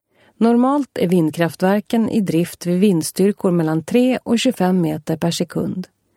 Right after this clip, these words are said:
Ett vindkraftverk kan då producera el upp till sex tusen av årets åtta tusen sjuhundrasextio timmar,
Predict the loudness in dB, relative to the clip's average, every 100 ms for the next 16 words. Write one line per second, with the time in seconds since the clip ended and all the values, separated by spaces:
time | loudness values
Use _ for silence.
0 | _ _ _ _ _ 0 2 4 2 0
1 | -2 -2 0 0 -2 -6 -2 2 2 2
2 | 0 0 0 -2 -2 -2 0 0 -2 -4
3 | -4 -4 -2 0 -2 -4 -4 0 0 0
4 | 0 0 -2 0 2 2 2 -2 -4 -8
5 | -6 -6 -2 -4 -2 -4 -2 -2 0 0
6 | 0 -2 -2 -4 -4 -6 -2 -2 0 -2
7 | -6